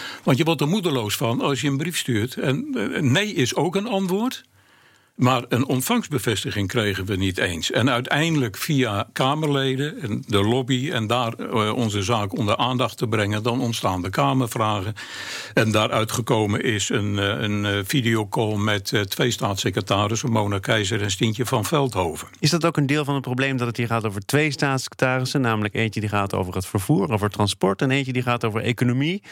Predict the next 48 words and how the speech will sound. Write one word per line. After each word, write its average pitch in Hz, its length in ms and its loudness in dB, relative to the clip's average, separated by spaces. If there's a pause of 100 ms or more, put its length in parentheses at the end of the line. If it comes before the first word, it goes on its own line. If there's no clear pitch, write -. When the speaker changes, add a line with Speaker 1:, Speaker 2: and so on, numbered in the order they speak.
(280)
Speaker 2:
Waardoor 123 300 4
misschien 131 280 2
die 127 80 0
departementen 123 760 0
ook 110 120 -2
dachten, 113 340 -2
ja, 165 280 0 (220)
touringcar, 120 640 2
is - 120 -4
dat - 120 -10
nou 98 160 0
economie? 117 460 2
Is 143 140 0
dat 113 160 0
vervoer? 147 420 2
Wiens 165 240 0
verantwoordelijkheid 143 680 0
is 104 120 -4
dat 98 140 -2
nou? 98 200 -2 (520)
Speaker 1:
Dat, 202 360 2
dat 165 200 2
is 151 140 2
correct. - 520 0 (200)
Men, 170 280 2
men 139 160 2
schuift, 139 420 0
eh, 139 140 4
we 120 80 -2
kregen 113 320 0
van 123 160 0
ambtenaar 117 640 0 (380)
wel 147 220 4
te 160 80 -2
horen, 98 340 0
"Je 143 60 -2
moet 147 180 -2
niet 135 160 0
bij 110 200 0
ons 165 240 -4
ministerie 117 680 0
zijn." 92 260 0
Nou, 123 140 0
dan 101 120 -2
ga 120 160 0
je 107 100 -2
naar, 104 320 -2
eh, 104 420 -2